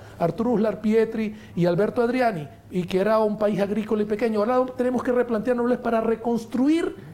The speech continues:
el desastre en que estamos y que podemos salir.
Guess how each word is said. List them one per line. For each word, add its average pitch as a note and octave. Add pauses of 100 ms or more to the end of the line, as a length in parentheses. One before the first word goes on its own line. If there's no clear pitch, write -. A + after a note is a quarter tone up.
(460)
el G3+
desastre G3+
en F3
que E3
estamos D#3
y E3+
que E3
podemos C#3
salir. -